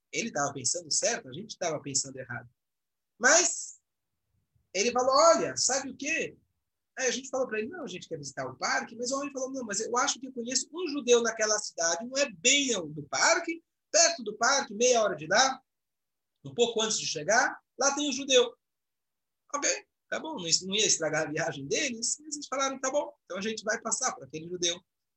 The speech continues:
Ele não tinha o endereço, não tinha o telefone, ele sabia o nome do cara. Eles foram até a cidade, começaram a procurar, por ali, por aqui, por ali. Depois de um, algum tempo, eles conseguiram localizar aonde estava o homem.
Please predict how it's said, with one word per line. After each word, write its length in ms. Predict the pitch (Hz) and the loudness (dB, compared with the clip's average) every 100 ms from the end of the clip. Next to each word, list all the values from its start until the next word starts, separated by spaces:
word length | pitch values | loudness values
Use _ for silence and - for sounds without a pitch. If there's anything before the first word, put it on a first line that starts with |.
| _ _ _ | _ _ _
Ele 140 | 233 262 | 2 4
não 160 | 262 | 2
tinha 180 | 254 247 | 0 0
o 40 | 208 | 0
endereço, 520 | 196 180 180 185 180 | 2 2 4 2 0
não 80 | 143 | -8
tinha 180 | 185 | -10
o 40 | 185 | -10
telefone, 480 | 156 139 - 139 240 | -10 -10 -10 -10 -4
ele 60 | |
sabia 280 | - 254 339 | -2 -2 -2
o 40 | |
nome 260 | 285 247 262 | -2 -2 -2
do 80 | 254 | -2
cara. 340 | 220 202 196 - _ _ _ _ _ _ | 2 2 0 -8 _ _ _ _ _ _
Eles 240 | 240 254 - | 0 2 2
foram 220 | 247 233 | 2 0
até 160 | - | -2
a 40 | 151 | -2
cidade, 560 | - 165 208 247 226 240 _ _ _ _ _ | -2 2 4 2 -2 -14 _ _ _ _ _
começaram 400 | 233 233 233 208 | 2 2 2 -2
a 20 | 165 | -6
procurar, 760 | 147 143 190 247 220 143 - _ | -10 -2 4 6 6 0 -8 _
por 120 | 131 | -12
ali, 320 | 131 143 233 - | -8 -4 -4 -6
por 100 | 127 | -10
aqui, 220 | 123 233 | -8 -8
por 120 | 180 | -6
ali. 140 | 220 | -8
Depois 300 | 320 311 269 | -10 -8 -6
de 80 | 247 | -6
um, 200 | 240 196 | -8 -14
algum 260 | 165 180 240 | -12 -8 -6
tempo, 280 | - 254 240 | 0 0 0
eles 140 | 233 | -10
conseguiram 640 | - 185 - 175 208 202 - _ 175 | -10 -8 -6 -6 -6 -6 -10 _ -6
localizar 640 | 175 170 151 143 151 151 | -4 -4 -4 0 0 -2
aonde 240 | 143 147 139 | -8 -8 -8
estava 480 | - 131 131 135 - | -6 -4 -6 -8 -8
o 100 | 170 | -4
homem. 180 | 185 | -4